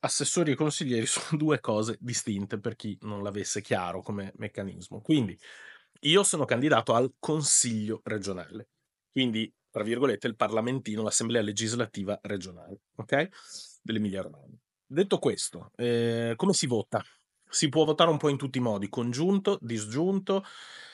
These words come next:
perché me l'avete chiesto in tanti, perché ci sono ancora tante persone che purtroppo, eh, sentono questa,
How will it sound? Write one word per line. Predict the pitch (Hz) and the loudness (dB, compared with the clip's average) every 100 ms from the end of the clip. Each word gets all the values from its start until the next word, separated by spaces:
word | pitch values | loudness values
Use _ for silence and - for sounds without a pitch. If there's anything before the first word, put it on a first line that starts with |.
| - | -4
perché | - 120 | 0 2
me | 120 | 4
l'avete | 117 123 | 4 4
chiesto | 110 123 131 | 4 2 4
in | 131 | 6
tanti, | 175 185 196 185 220 - | 8 10 8 4 2 2
perché | 120 - | 0 0
ci | - 110 | -2 0
sono | 131 | 0
ancora | 107 107 117 | 0 2 0
tante | - 123 123 123 | 4 2 2 0
persone | 120 101 131 123 | -2 2 2 2
che | - | -2
purtroppo, | 113 120 110 - 123 127 - 117 113 110 - - | -4 -4 -4 0 2 2 0 -2 -2 -2 -10 -8
eh, | 110 120 110 | -2 0 0
sentono | - 139 135 135 120 | 0 2 2 0 -2
questa, | 143 135 - 123 113 | 0 -2 -2 -4 -4